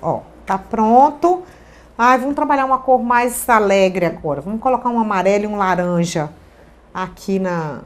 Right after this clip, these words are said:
na borboleta. Então, a asa de cima, o mesmo movimento de vai e vem. Amarelo. A parte de fora, eu vou fazer um contorno laranja. Coloquei.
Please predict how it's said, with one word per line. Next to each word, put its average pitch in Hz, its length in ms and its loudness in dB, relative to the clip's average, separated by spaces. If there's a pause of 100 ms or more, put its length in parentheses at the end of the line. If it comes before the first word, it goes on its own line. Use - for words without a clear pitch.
(120)
na 180 160 -6
borboleta. 170 680 -2
Então, 202 160 -8
a 202 240 -4
asa 180 180 -4
de 180 120 -8
cima, 226 920 -2 (120)
o 202 60 -6
mesmo 185 420 0
movimento 165 920 -4
de 180 160 -8
vai 165 400 -4
e 165 40 -6
vem. 156 1040 -4 (920)
Amarelo. 170 1000 -6 (240)
A 285 80 -12
parte 302 380 -6
de 233 100 -8
fora, 240 440 0
eu 202 60 -4
vou 220 100 -10
fazer 233 220 -4
um 247 80 -6
contorno 269 680 -2
laranja. 165 680 -4 (2250)
Coloquei. 175 1000 -8